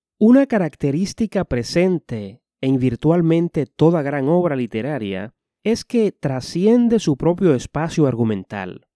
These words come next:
es decir, que su argumento o el contenido que habita en la superficie, en lo que está a la vista, apunta a una realidad literaria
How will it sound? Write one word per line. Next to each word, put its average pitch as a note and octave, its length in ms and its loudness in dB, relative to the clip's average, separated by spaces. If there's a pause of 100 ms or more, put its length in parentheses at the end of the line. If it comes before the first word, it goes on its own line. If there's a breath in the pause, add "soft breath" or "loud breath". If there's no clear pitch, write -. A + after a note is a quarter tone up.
(120)
es B2 200 -4
decir, B2 500 -4 (220)
que G#3 120 0
su G#3 160 0
argumento F#3+ 880 0 (160)
o C#3 140 2
el B2+ 120 -2
contenido B2 800 0
que A#2 200 -12
habita E3 600 -6 (140)
en C3+ 180 -2
la A#2+ 80 -4
superficie, G#2+ 880 -6 (380)
en B2+ 180 0
lo B2 100 2
que A2+ 120 -4
está D#3+ 320 -4
a D#3 40 -4
la C3 120 -4
vista, A#2+ 640 -6 (180)
apunta A#3 800 -2
a D#3+ 120 -2
una G3+ 200 2
realidad D#3 480 0
literaria B2 840 -4